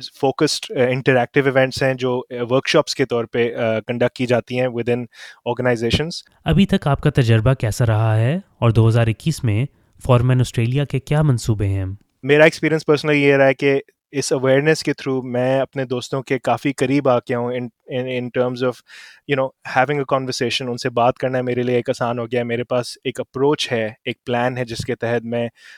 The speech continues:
Speaker 1: अपने दोस्तों से बात कर सकता हूँ। ख़ासतौर पे तब जब वो ज़ाहिरी तौर पे struggle कर रहे हैं अपनी mental health से या उनके कोई issues हैं जिससे, जिसके बारे में वो बात नहीं कर पा रहे, तो वो conversation करना मेरे लिए आसान हो गया है।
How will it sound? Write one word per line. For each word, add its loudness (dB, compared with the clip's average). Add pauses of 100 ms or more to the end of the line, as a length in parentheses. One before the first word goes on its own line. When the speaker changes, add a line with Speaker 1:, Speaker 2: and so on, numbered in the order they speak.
(160)
Speaker 1:
अपने -8
दोस्तों -6
से -6
बात 0
कर -4
सकता -6
हूँ। -4
ख़ासतौर 0
पे 2
तब 0 (280)
जब -2
वो -4 (160)
ज़ाहिरी 2
तौर -2
पे -4
struggle -2
कर -4
रहे -6
हैं -4
अपनी -12
mental -6
health -6
से -6
या -4 (320)
उनके -8
कोई -2
issues -6
हैं -4
जिससे, -6 (100)
जिसके -8
बारे -2
में -4
वो -6
बात -4
नहीं -2
कर 0
पा -4
रहे, -4 (460)
तो 0
वो 0
conversation 0
करना 2
मेरे 2
लिए 4
आसान 0
हो -8
गया -2
है। 0